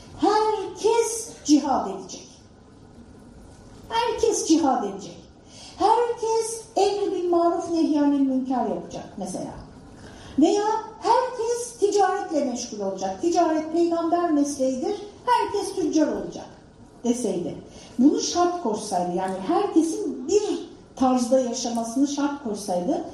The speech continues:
size söylüyorum, bugüne kadar gelmesi imkansız olurdu İslam. Yani evrensel olamazdı.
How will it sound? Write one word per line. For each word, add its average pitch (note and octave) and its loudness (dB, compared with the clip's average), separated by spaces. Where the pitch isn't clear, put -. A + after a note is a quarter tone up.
size C#4+ 2
söylüyorum, A#3+ -2
bugüne C#4 2
kadar G3+ -4
gelmesi A#3+ -2
imkansız G#3+ -2
olurdu E3 -2
İslam. - -6
Yani B3+ 4
evrensel B3+ 0
olamazdı. G3+ -4